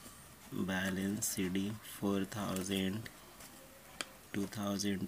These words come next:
टू, थर्टी फर्स्ट दिसंबर। ये सीडी यहाँ to balance बीडी फ़ोर थाउजेंड, टू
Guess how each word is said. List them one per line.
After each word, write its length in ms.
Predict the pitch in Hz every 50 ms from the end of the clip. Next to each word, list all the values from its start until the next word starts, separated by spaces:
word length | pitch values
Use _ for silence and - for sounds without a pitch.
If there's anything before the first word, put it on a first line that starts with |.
| - -
टू, 280 | - 101 98 98 98 101 104 -
थर्टी 360 | - - 101 90 - - 98
फर्स्ट 580 | 95 - - - - - - 104 107 104 - - - - -
दिसंबर। 640 | 95 95 - - 101 95 98 98 95 101 110 120 127 - - - - - - - - - - - - - - - - - - - - - - - - - - - - - - -
ये 260 | 107 104 110 110 113
सीडी 460 | - - - - 113 107 104 104 113 123 135 131 131 - - - - 113
यहाँ 480 | 107 101 104 104 98 95 107 110 110 110 120 123 - - - - - - - - - - - - - - - - - - - - - - - - - - - - - 69 - - - - - - - - - - - - -
to 140 | 104 101 98 95 98 98 101 104 123 - - - - - - - - - - - - - - - - - - - - - - - - - - - - - - - - - - - 92
balance 640 | 92 92 95 95 92 92 95 98 101 104 - - - 101 92
बीडी 380 | 95 95 92 95 98 101 101 107 110 - - - - - - - - - - - - - - - - - - - - - - - - - - - - - - - - - - - -
फ़ोर 280 | - - - 104 101 95 - - -
थाउजेंड, 600 | 104 95 95 98 95 - 104 101 98 95 104 110 - - - - - - - - - -
टू 160 | 110 98